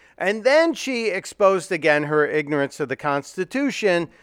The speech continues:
while at an event at Harvard, she announced that she was going to run for president. Although,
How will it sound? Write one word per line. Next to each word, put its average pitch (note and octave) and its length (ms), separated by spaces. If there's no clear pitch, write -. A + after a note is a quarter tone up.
while F#3 420
at F3+ 240
an F3+ 120
event F#3 400
at E3+ 260
Harvard, D3 840
she A3 240
announced G3 520
that F3+ 140
she G3+ 160
was F3 200
going F3 320
to F3 120
run C#3+ 300
for F#3+ 180
president. F3 760
Although, D3 600